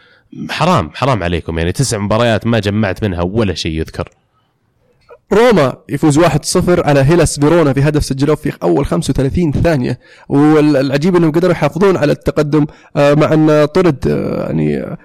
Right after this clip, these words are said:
Speaker 2: بيلغريني في الدقيقة واحد وخمسين. وهذا الفوز يعني في صالح ال-، ال-، روما كثير، لأن، آه، تعثرات إنتر، آه، قاعدة تقربهم منهم.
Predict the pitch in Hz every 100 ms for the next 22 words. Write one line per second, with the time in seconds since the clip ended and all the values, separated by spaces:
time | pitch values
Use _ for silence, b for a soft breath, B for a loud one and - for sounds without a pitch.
0 | - 147 143 139 175 170 170 156 143 156
1 | 160 151 170 151 123 135 127 156 131 -
2 | b _ 151 151 143 165 156 139 147 147
3 | 139 160 156 147 - _ _ 127 123 101
4 | - - - 147 170 147 131 127 - -
5 | 143 139 135 135 131 - B B - 151
6 | - 131 - 147 156 - 165 147 151 143
7 | b b - 143 143 139 143 151 151 151
8 | 147 156 165 135 139 135